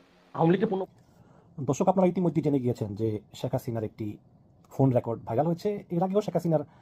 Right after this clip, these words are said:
Speaker 2: বেশ কয়েকটি ফোন রেকর্ড ভাইরাল হয়েছিল, কিন্তু এই ফোন রেকর্ডটা একটু ছোট এবং, এবং এতে কিছু এক্সক্লুসিভ পয়েন্ট আছে যেগুলো তিনি বলেছেন, এবং আমি মানে খুব অবাক হয়েছি, বিশেষ করে তার কিছু কথাবার্তা, এগুলো আসলেই আমাকে অবাক করেছে। তিনি একজন জনৈক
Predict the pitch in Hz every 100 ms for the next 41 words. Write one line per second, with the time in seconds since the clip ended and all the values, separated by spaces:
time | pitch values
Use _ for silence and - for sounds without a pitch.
0 | - _ _ _ - 98 175 - 175 170
1 | 170 139 127 117 104 127 139 170 110 -
2 | 135 135 - _ _ _ 175 208 175 151
3 | 113 - - 143 - _ _ _ _ 170
4 | - 147 - 156 240 135 - _ - -
5 | 156 135 127 - 165 175 151 120 - 123
6 | - 190 165 170 - 127 170 - - 107
7 | 110 110 107 104 113 120 151 180 135 123
8 | 123 127 131 123 - - - - - 127
9 | 190 175 208 147 113 113 117 131 147 143
10 | 135 127 127 - 123 131 120 107 - 127
11 | 120 117 139 131 113 110 95 98 117 98
12 | - - - _ - - - 208 226 175
13 | 147 165 135 165 156